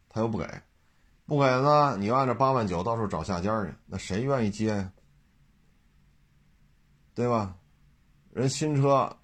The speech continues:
<laughs> 你毕竟差了三年车龄了，是不是？你毕竟差了三年车龄了，咱有什么说什么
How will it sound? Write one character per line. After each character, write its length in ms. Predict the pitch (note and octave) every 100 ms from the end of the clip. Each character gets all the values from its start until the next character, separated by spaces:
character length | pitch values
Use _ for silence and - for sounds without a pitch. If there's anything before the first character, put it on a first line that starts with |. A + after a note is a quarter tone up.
| - -
<laughs> 420 | - - - - -
你 100 | B2+
毕 300 | - F#3 C3
竟 180 | C3
差 240 | A2+ C3 G2+
了 80 | F#2+
三 240 | - A#2
年 160 | G2+ G2+
车 200 | G2+ G2
龄 140 | D2
了， 220 | F2 - _ _ _ _ _ _ _ _ _ _ _ _ _ _ _
是 160 | - B2
不 100 | G#2+
是？ 160 | F#2 - -
你 120 | F#2+
毕 260 | - D3+
竟 160 | A2+ G2
差 220 | F#2+ G2+
了 100 | E2+
三 200 | - F#2+
年 180 | E2+ D#2
车 180 | - C2+
龄 80 | -
了， 200 | - - _ _ _ _ _ _ _ _
咱 120 | F#2
有 160 | G2+ D#2+
什 100 | F2+
么 80 | G#2
说 300 | - G#2+ F2
什 60 |
么 80 | C2+